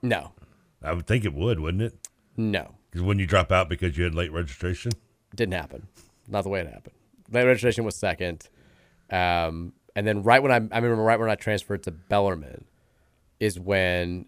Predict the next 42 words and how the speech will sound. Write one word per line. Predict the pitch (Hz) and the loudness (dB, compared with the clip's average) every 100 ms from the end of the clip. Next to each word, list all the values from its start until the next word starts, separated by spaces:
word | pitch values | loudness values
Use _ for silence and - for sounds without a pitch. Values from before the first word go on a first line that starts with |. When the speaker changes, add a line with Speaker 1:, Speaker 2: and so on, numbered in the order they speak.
| - | -6
Speaker 1:
uh, | 90 82 | -4 -4
Graduation | 80 95 90 90 80 - | -4 -4 -2 -4 -6 -14
came | - - | -18 -18
out. | - _ _ _ _ _ _ - _ - - | -20 _ _ _ _ _ _ -20 _ -20 -18
Speaker 2:
So | - 107 95 | 2 4 6
he | 101 | 4
had, | 92 85 92 - | 2 -2 -8 -2
he | 107 | -2
had | 95 87 | -2 0
Late | 101 117 | -2 0
Registration, | 135 120 - 117 107 - 104 98 | 0 -2 2 2 2 2 0 0
College | - 95 101 80 | 2 4 4 4
Dropout, | 101 95 92 92 | 2 4 4 2
then | 85 78 | 0 -2
Graduation. | 85 73 78 65 - 60 | -2 -2 -6 -8 -14 -12
Speaker 1:
Yes. | 107 90 - - _ _ _ _ _ - | -4 -4 -6 -20 _ _ _ _ _ -14
Speaker 2:
Wow, | 82 | -12
it's | 65 | -12
like | 69 71 | -12 -10
a | 67 - _ _ _ _ _ | -10 -12 _ _ _ _ _
Speaker 1:
It's | 123 | 4
like, | 147 123 | 6 6
late, | 131 151 135 | 6 2 6
late | 160 160 | 6 8
registration | 143 131 117 | 6 4 0
was | 113 | -2
the | 98 | -2
one | 101 | -4
that | 95 | -2
came | 101 95 | -4 -2
out | 95 | 0
right | 98 | 0
when | 92 | 2
I | |
got | 107 | 4
to | |
Speaker 2:
story | 120 123 | 4 4
in | |
Speaker 1:
Bellarmine. | 123 120 | 2 0
Speaker 2:
its | 123 | 0
own | 127 | 2
titles. | 120 143 151 76 55 | 4 6 6 0 -6